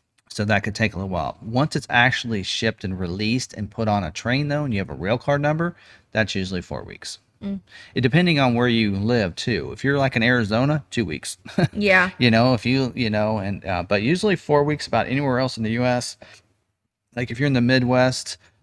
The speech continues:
Speaker 1: or if you're even East Coast, it's four weeks because that, I mean, it goes on that train and it just, like, a lot of times they will build vehicles. Like, a lot of ours will be built at the same time because, uh, and it may be, like, one week and then we won't have any build another week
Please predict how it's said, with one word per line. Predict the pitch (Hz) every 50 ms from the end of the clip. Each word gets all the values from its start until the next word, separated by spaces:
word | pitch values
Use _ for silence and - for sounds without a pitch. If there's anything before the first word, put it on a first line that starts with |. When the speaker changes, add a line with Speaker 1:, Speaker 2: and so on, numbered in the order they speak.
| _ _
Speaker 1:
or | - 123 113 113
if | 110 -
you're | - 113 104
even | - 135 143 139 120
East | - 104 123 131 -
Coast, | - - 98 90 - -
it's | - - -
four | - - 110 98
weeks | 95 95 92 - - - -
because | - - 113 - - 107 104 101 101 98 95 -
that, | - 104 82 - - -
I | - 101
mean, | 101 101 95
it | 95 92 76
goes | - 117 123 -
on | 120
that | 110 92 80
train | - - - 120 123 117 110 101
and | 92 87 90
it | 82 80
just, | - 92 90 - -
like, | - 92 95 92 - - - - - - - - -
a | -
lot | 98 107 120 143
of | 139
times | - - 139 127 120 113 104
they | 113 117 113
will | 110 110 107 101 95 90 - - - 104
build | 98 113 120 123 107
vehicles. | 95 95 92 98 101 - 127 127 135 127 -
Like, | 117 107 92 -
a | 92
lot | 95 117 156 170
of | 123 98
ours | - 104 117 -
will | - 113
be | 101 98
built | 87 80 - 101 110 -
at | -
the | -
same | - - 90 82
time | 82 - - 92 95 110 139 170 196 - - - - - - - _
because, | - 110 - - 127 123 117 110 107 107 101 98 - - - - -
uh, | 101 104 101 98 95 -
and | - 104 98 95 - -
it | -
may | 113 107 117 117
be, | 113 117 110 104 95
like, | 69 78 98 92 - -
one | 95 98 110 117 104
week | 92 101 113 120 -
and | 113 104
then | 101 95
we | 95
won't | 92 101 101 -
have | 110 95 82 - -
any | - 117 117 107
build | 87 87 87 87 85
another | 82 80 78 69 62
week | 57 - - - - -